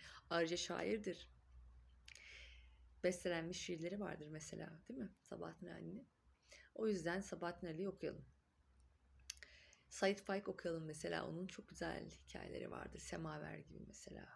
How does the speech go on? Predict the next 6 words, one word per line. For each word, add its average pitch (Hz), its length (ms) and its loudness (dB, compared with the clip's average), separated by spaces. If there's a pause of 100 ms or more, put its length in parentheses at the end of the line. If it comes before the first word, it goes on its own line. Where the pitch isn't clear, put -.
(480)
Hallaç - 600 -6
gibi. - 260 -12 (1400)
Ee, 165 520 -2 (1300)
Mahalle 151 300 -6
Kahvesi. - 580 -8 (500)
Yani - 440 -4